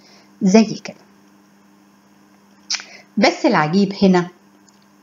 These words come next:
ربنا بيحسسك إحساسه هو ومحبته هو واحترامه العجيب العجيب لإرادة الإنسان. وفي حاجة تاني،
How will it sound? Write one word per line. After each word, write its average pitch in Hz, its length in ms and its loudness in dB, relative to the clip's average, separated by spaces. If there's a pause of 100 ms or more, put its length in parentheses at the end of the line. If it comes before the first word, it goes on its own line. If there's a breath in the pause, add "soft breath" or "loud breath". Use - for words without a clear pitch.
(760 soft breath)
ربنا 285 420 4
بيحسسك 196 800 -4
إحساسه 233 640 -2
هو 160 280 -4 (280)
ومحبته 202 800 2 (120)
هو 165 160 -2 (420)
واحترامه 247 600 4
العجيب 202 920 0
العجيب 185 800 2
لإرادة 170 400 0
الإنسان. - 540 -8 (1500)
وفي 190 240 -4
حاجة - 260 -10 (100)
تاني، - 120 -14